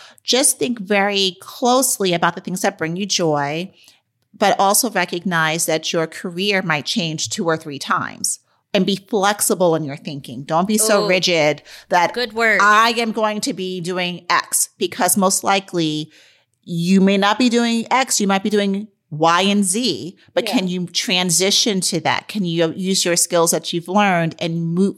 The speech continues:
Speaker 1: and do something else with it? So you have to be flexible, but you also have to adapt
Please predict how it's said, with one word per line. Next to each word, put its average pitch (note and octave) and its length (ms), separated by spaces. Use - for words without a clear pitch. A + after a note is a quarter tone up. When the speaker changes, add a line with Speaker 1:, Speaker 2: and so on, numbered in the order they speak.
Speaker 1:
and E3 220
do F#3+ 220
something E3 440
else D3 300
with E3+ 240
it? - 120
So F3 100
you F#3 80
have F3 220
to G#3 60
be G#3 120
flexible, D#3+ 960
but G#3 180
you - 120
also F3+ 200
have E3+ 240
to F3 220
adapt D#3+ 480